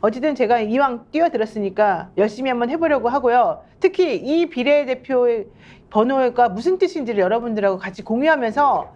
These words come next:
정말 제가 할 수 있는 최선을 다해서 앞으로 남은 삼 주 정도 대한민국의 판을 흔들어보는 그런 마음으로 해보겠고요.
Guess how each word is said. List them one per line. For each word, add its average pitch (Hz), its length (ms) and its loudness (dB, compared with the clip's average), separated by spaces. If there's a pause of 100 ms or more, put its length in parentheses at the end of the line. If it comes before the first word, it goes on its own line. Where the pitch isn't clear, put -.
(120)
정말 254 240 0
제가 254 220 2
할 294 80 0
수 302 100 -8
있는 269 100 -6
최선을 349 400 -2
다해서 220 240 0
앞으로 190 240 -2
남은 190 320 0
삼 247 220 -10
주 240 100 -10
정도 208 540 -2 (260)
대한민국의 202 960 -2
판을 370 280 0
흔들어보는 359 520 2
그런 190 200 0
마음으로 165 320 -2
해보겠고요. 190 580 0